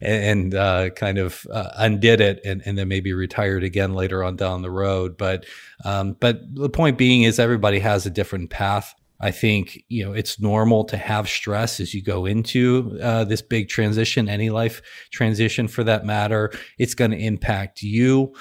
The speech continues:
as an individual. It's gonna p-, impact your relationship with your spouse, you know, potentially with your children and other people that you care about. Um, so all these things, I think it's, you just have to have a certain awareness,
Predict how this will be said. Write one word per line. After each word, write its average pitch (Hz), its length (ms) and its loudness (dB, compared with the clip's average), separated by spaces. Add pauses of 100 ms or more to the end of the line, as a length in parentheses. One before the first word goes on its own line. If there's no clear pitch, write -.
(200)
as 104 180 -2
an 101 80 0
individual. 117 1040 4
It's - 160 -8
gonna 104 220 -2
p-, - 300 -4
impact 104 400 -4
your 92 100 -6
relationship 104 760 -4
with 101 160 -6
your 95 100 -10
spouse, 110 680 -6 (160)
you 98 80 -10
know, 98 80 -6
potentially 104 400 -4
with 101 180 -2
your 92 100 -10
children 110 520 -2
and 98 100 -2
other 104 180 -2
people 98 280 -6
that 92 140 -8
you 98 120 -18
care 113 300 -4
about. 107 460 0 (400)
Um, 101 520 -6
so 123 200 -2
all 175 240 0
these 123 240 2
things, 110 380 0
I 131 100 -2
think 165 320 -2
it's, - 360 -4
you - 140 -8
just 156 160 -2
have 165 180 -4
to 139 140 0
have 127 200 0
a 107 80 2
certain 117 360 -4
awareness, 101 880 -2